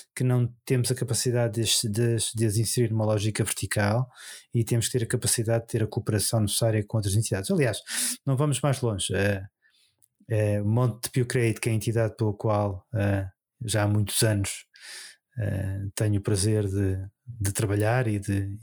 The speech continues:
e de colaborar com todas as pessoas que lá trabalham, ehm, olha para, olha para tudo o que são canais de contacto com o cliente, sejam eles financeiros ou não, como potenciais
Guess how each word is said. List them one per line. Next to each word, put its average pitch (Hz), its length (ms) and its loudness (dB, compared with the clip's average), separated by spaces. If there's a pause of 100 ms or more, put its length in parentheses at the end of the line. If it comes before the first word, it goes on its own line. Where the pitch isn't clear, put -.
e 101 60 -4
de 104 180 -10
colaborar 107 440 0
com 110 120 -2
todas 101 200 0
as 98 80 0
pessoas 101 260 -2
que - 100 -4
lá 101 80 0
trabalham, 101 480 0 (920)
ehm, 113 680 2 (520)
olha 135 640 2
para, 120 640 -2 (260)
olha 127 160 0
para 127 120 0
tudo 143 160 -2
o 135 40 0
que - 60 -4
são 143 120 0
canais 131 400 2
de - 120 -8
contacto 127 480 0
com 127 100 -4
o 123 40 -4
cliente, 113 480 -2 (440)
sejam 123 300 0
eles 123 140 0
financeiros 123 480 0
ou 113 80 2
não, 117 200 2
como 131 220 0
potenciais 139 800 0